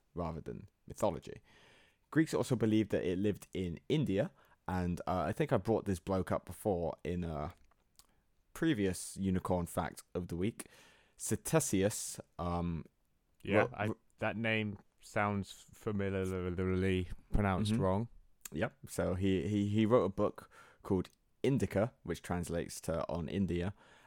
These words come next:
Speaker 1: and, um, basically he acquired knowledge from, you know, people around that region who had, uh, made sculptures and whatnot of unicorns, and he said
Speaker 2: Facts
Speaker 1: that,
Speaker 2: and
Speaker 1: uh,
Speaker 2: weeks.
Speaker 1: you know,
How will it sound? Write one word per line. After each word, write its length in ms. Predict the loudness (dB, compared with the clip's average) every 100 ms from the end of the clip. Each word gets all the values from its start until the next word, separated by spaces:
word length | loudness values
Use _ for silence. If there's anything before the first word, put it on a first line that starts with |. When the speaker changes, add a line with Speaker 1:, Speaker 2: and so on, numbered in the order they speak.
| -6
Speaker 1:
and, 400 | -2 0 0 0
um, 460 | 0 2 2 0 2
basically 380 | 0 0 -2
he 140 | 0 0
acquired 460 | 0 0 2 0
knowledge 360 | -2 -2 -4 -6
from, 460 | -8 -6 -6 -8 -12 -16 _ -16
you 80 | -12
know, 160 | -10 -12 _ _ _ _ _ -4
people 500 | 0 2 2 2 0
around 520 | -2 0 2 2 0 0
that 180 | -2 -2
region 680 | 0 4 4 2 0 0 -2
who 120 | 0 0
had, 340 | 0 -2 -4
uh, 300 | -4 -4 -4 -8 -18 -20 -20 -20 _ _
made 240 | 2 2 4
sculptures 560 | 2 2 2 2 2
and 140 | 4 4
whatnot 460 | 2 2 0 -2 -2
of 280 | 0 0 2
unicorns, 800 | 2 2 2 2 2 0 -4 -10 -14 -20 -10
and 540 | -4 -4 -4 -6 -8 -12 -20 _ _ -18
he 260 | -12 -6 -4
said 200 | -2 0
Speaker 2:
Facts 200 | 0 0
Speaker 1:
that, 220 | 0 0 0
Speaker 2:
and 100 | 2
Speaker 1:
uh, 300 | 4 4 2
Speaker 2:
weeks. 200 | -2 -8 -20 -20 -20 _ _
Speaker 1:
you 100 | 2
know, 260 | 2 2